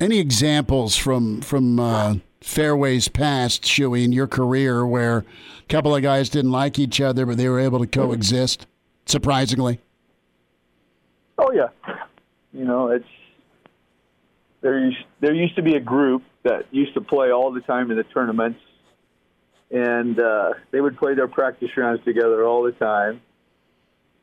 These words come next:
Speaker 2: And the one day they were playing, they got to the last hole, and if the one guy made the putt on the last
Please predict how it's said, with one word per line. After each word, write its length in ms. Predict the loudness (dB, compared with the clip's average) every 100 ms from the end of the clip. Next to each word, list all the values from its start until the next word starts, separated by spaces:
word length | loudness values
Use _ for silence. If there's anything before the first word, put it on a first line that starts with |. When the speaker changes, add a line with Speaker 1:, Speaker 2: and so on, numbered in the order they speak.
| _ _
Speaker 2:
And 420 | -4 0 0 2
the 80 | 2
one 500 | 2 2 2 0 2
day 240 | 2 2 4
they 100 | 2
were 160 | 0
playing, 720 | -2 -2 0 2 2 0 2
they 100 | 0
got 260 | 2 0 -2
to 60 | 0
the 60 |
last 340 | 2 2 0 -4 -2
hole, 540 | 0 2 4 4 2
and 220 | 0 -10 -18 _ _ _ _ _ _ _ _
if 120 | -6 -2
the 40 |
one 220 | -2 0
guy 160 | 0 0
made 240 | 0 -2
the 80 | -2
putt 240 | -2 -2
on 60 | 0
the 60 | 0
last 280 | 0 -2